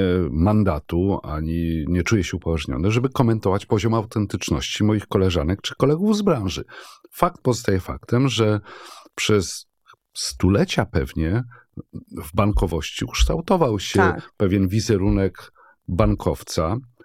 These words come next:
Speaker 1: i raczej z tym wizerunkiem kojarzymy garnitury, koszule i krawaty, niż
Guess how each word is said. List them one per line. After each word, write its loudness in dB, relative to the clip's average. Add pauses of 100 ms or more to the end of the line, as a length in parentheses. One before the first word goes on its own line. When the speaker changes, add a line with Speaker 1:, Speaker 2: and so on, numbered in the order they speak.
(140)
Speaker 1:
i 6
raczej -2
z -12
tym 0
wizerunkiem 0
kojarzymy 2 (500)
garnitury, 2
koszule 0
i -2
krawaty, 0
niż 0